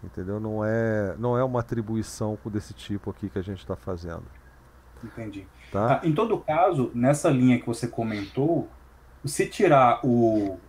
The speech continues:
Speaker 2: esse último E e break aí, também dá certo, porque, ó, ele, se ele for em branco, vai receber zero. Aí no próximo teste, ele vai dar o break.
Speaker 1: É, o
Speaker 2: Então esse break aí tá desnecessário.
Speaker 1: É, isso aí.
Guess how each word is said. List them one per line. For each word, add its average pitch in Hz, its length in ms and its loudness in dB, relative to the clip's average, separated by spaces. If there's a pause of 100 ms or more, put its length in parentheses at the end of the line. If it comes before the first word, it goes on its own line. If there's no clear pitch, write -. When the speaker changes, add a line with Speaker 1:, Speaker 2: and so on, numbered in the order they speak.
(160)
Speaker 2:
esse 120 260 2
último 135 500 4
E 120 340 0 (120)
e 120 120 -2
break 120 540 2
aí, 143 440 0 (400)
também 143 300 4
dá 196 140 4
certo, - 480 2
porque, 160 320 2
ó, 104 220 4 (320)
ele, 120 280 -2
se - 180 2
ele 175 100 4
for 147 200 0
em 117 100 2
branco, 147 500 0
vai 135 180 6
receber 156 440 2
zero. 110 460 0
Aí 123 160 2
no 170 160 0
próximo 185 440 4
teste, 143 720 -2 (720)
ele 135 260 4
vai 147 400 4
dar 135 200 4
o 156 120 4
break. 143 360 2 (500)
Speaker 1:
É, 98 340 0
o 107 200 -8
Speaker 2:
Então 120 180 -4
esse 139 160 -4
break 143 360 -2
aí 143 160 0
tá 160 100 -4
desnecessário. 151 680 -4 (440)
Speaker 1:
É, 147 380 4
isso 120 300 -4
aí. 113 220 0